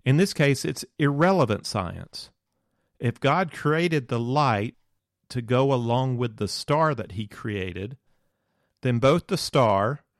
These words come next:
and the light, all the way from the star to the human eye on earth, are only three days old. And that's the problem with the creative miracle, is that science can't know. If God creates something such that it comes to be and begins immediately to o-,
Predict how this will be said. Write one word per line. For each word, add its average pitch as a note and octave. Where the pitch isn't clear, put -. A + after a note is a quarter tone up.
and C3
the D#3+
light, C#3
all B2
the C3+
way B2
from B2+
the A#2
star B2
to C3
the B2+
human B2
eye A#2
on A2
earth, A#2
are C3
only B2+
three B2
days A2
old. A#2+
And A#2+
that's -
the D#3+
problem B2
with A#2
the A2
creative A2
miracle, B2+
is G#2
that A2+
science C3+
can't A#2
know. A2+
If E2+
God C3+
creates D3+
something A#2+
such C#3
that A#2+
it A#2
comes B2+
to A2+
be B2+
and G#2+
begins A2+
immediately A2
to -
o-, G#2